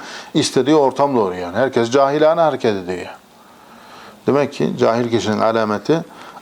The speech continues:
el-gadabu min gayri şeyin. Ortada hiçbir sebep şey olmaksızın kendi kendine öfkenin gadaplanması yani. İkincisi, Allah'ım inşallah bizleri cahillerden eylemesin. İttiba'un nefsi fil batıl.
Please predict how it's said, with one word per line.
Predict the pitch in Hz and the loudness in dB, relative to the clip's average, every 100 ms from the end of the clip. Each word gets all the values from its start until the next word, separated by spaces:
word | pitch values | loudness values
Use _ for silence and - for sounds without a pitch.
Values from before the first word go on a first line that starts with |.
| - | -4
el-gadabu | 101 104 127 139 156 156 - | 0 2 2 2 0 -2 -2
min | 135 123 | 0 0
gayri | 110 107 90 | 0 -2 -4
şeyin. | - - | -8 -2
Ortada | 147 135 139 147 | 0 0 0 -2
hiçbir | 117 170 - 143 127 | 0 -2 0 0 0
sebep | - 127 143 139 - | 2 2 2 0 -6
şey | - 135 | 0 2
olmaksızın | 127 120 160 156 - 127 156 156 - - - - | 4 2 0 -2 -2 0 0 -2 -10 -20 -20 -6
kendi | - 214 180 | 0 2 2
kendine | 135 123 156 | 0 2 2
öfkenin | 151 - 131 156 151 | 0 0 0 0 0
gadaplanması | 156 135 104 110 113 107 98 - | 0 0 -2 -2 0 -2 -2 -2
yani. | 90 85 - - - - - - - - - - - | -4 -6 -16 -20 -16 -14 -14 -14 -12 -8 -8 -8 -4
İkincisi, | 151 151 190 180 - 196 185 190 - - - | -2 2 4 4 4 2 2 0 -6 -12 -4
Allah'ım | 127 127 123 131 | 2 2 2 0
inşallah | 127 127 113 113 | 2 0 2 0
bizleri | 107 113 120 107 | 2 2 2 2
cahillerden | 110 107 107 107 104 117 | 0 0 0 0 2 0
eylemesin. | 113 120 107 - 120 156 - - - - | 2 2 0 -2 -4 -6 -12 -12 -12 -4
İttiba'un | 127 127 - 139 180 160 139 | -4 0 2 4 4 2 2
nefsi | 151 160 - 175 175 | 0 0 0 0 2
fil | 139 120 | 2 2
batıl. | 135 120 - | 2 0 -2